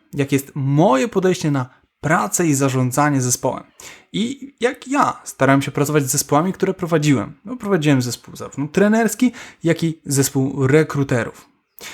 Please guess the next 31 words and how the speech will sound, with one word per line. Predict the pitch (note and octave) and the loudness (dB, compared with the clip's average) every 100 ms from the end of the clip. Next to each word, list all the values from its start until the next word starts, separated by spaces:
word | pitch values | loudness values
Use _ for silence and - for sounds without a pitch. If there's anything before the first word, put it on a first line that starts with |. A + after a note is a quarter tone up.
| - C3 | -12 0
Według | D#3 G#3 | 2 2
mnie | F#3 A#3+ | 0 2
menedżer | G3 G3 G#3 | 2 4 2
powinien | - D#3 D#3+ D3 | 2 0 2 2
zastosować | C#3+ C#3+ - - D#3 D3 | 0 -2 -10 0 0 0
swoje | - - D3 C#3+ | -6 0 0 0
podejście | - C#3 C3+ - D#3 G#3+ A3+ _ _ E3+ | -2 0 2 0 -2 -2 -4 _ _ -10
i | |
sposób | - F3 F3 - | -4 -2 -4 0
pracy | C#3+ C#3 D3+ F3 | 0 0 -2 -2
z | |
zespołem | D3 C#3 D3 C3 D#3+ B3+ C#4 _ _ - | -2 -2 -2 -2 0 -2 -6 _ _ -8
zgodnie | C#3 C#3 D3 G#3+ A3+ A3+ | -4 0 4 4 4 0
do | D#3 | 0
tego, | D#3+ D#3 D#3+ A3 B3+ | 0 0 0 -2 -4
na | C#3+ D3 | 0 4
jakim | E3+ G#3 G3+ | 4 2 -2
poziomie | F3 D#3 E3 D#3 | -2 -2 0 0
gotowości | C#3+ C#3 C#3+ C3+ E3 - - C4+ - _ | 0 0 -2 0 -4 -2 -4 -4 -8 _
są | - C#3 C3+ C#3+ - | -8 -4 -2 -4 -6
członkowie | G3+ D3 A#2 A#2 A#2 | -4 -2 -2 -2 -4
zespołu. | E3+ C#3 - C3+ A#2 C3 | -2 -2 0 2 2 0
I | |
tutaj, | A#3+ B3 A#3 - - - D#3 | 0 0 0 -8 -20 -6 -2
jeżeli | C#3 C#3 | 2 2
znasz | B2 D3+ B2 - | 2 2 2 0
kon-, | D#3+ - | -4 -4
znasz | B2 D3+ A3+ | -4 -2 -2
koncepcję | - C#3+ C3+ - | -2 -2 -4 -4
Kena | - D#3 F3 | -2 -2 0
Blancharda, | G#3+ A3+ B3 A3+ | 0 2 2 2